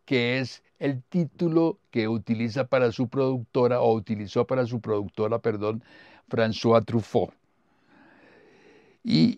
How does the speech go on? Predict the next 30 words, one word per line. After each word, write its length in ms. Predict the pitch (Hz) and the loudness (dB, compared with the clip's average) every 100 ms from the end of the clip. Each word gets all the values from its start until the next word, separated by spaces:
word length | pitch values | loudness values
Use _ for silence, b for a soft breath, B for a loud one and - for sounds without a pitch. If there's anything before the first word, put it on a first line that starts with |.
| 143 | 4
y 60 | |
esta 260 | 139 - 151 | 4 6 6
señora, 520 | 147 156 147 139 151 180 - - | 6 2 4 4 2 0 -12 0
que 120 | 104 | 6
hago 280 | 101 107 120 | 6 6 4
referencia 560 | 123 127 120 113 135 | 4 4 2 0 0
a 40 | 127 | 4
María 280 | 117 107 | 4 4
Rosado, 540 | 110 123 139 127 135 - b b | 2 2 4 4 2 -4 b b
nada 300 | 127 131 139 | 4 8 8
menos 280 | 143 143 143 | 6 2 2
ni 120 | 135 | 2
nada 120 | 120 | 0
más, 360 | 113 120 131 120 _ | 2 2 2 -2 _
fue 240 | - 143 | 4 4
profesora 800 | 127 156 - 135 - 151 151 165 | 8 6 8 4 8 8 10 10
de 100 | 160 | 8
Gabriel 460 | 139 123 120 127 135 | 8 6 6 4 2
García 440 | 139 127 - 139 | 0 0 2 2
Márquez 480 | 135 139 123 - 135 - | 4 2 2 0 -2 -4
en 180 | 120 127 | -4 -2
una 260 | 135 143 | 0 0
de 120 | 139 | -2
tantas 600 | 127 151 185 175 147 147 | 0 2 2 2 0 0
materias 500 | 135 117 123 120 135 | 0 -2 -2 -2 -2
de 100 | 131 | -2
Cinecittà, 720 | 113 107 107 101 101 127 139 147 | -4 -6 -6 -8 -2 0 0 -4
que 180 | - 113 | -4 0
era 240 | 110 120 - _ - | 2 0 -2 _ -14
guión. 580 | 104 131 120 92 - | -4 0 0 -2 -12